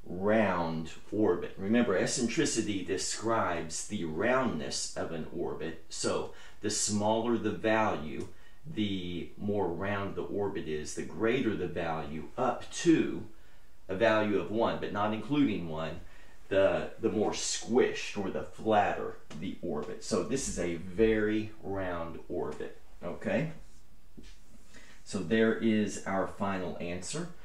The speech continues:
And if you have any questions on this problem, please send me an email. Or if you have any questions about the orbital mechanics assignment, send me an email. I will be more than happy to help you.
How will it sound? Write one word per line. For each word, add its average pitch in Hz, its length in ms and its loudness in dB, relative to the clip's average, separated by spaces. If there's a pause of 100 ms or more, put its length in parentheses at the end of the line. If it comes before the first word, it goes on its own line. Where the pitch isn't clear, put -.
(280)
And 101 440 2
if 92 320 2
you 110 100 0
have 101 300 2
any 113 220 -2
questions 107 540 -2
on 101 160 0
this 92 160 -4
problem, 104 640 -2
please 98 300 -4
send 92 240 -2
me 92 160 -2
an 82 100 -4
email. 95 480 -2 (320)
Or 95 300 4
if 95 100 -6
you 98 140 2
have 90 160 0
any 98 220 -2
questions 95 520 -2
about 87 240 -4
the - 80 -8
orbital 92 400 -2
mechanics 90 560 -4
assignment, 90 600 -4
send 98 280 -4
me 95 140 -2
an 92 100 -2
email. 101 460 -4 (280)
I 87 100 0
will 95 120 4
be 92 140 -2
more 101 180 0
than 104 160 -2
happy 101 320 -2
to 98 100 -2
help 82 300 -4
you. - 80 -8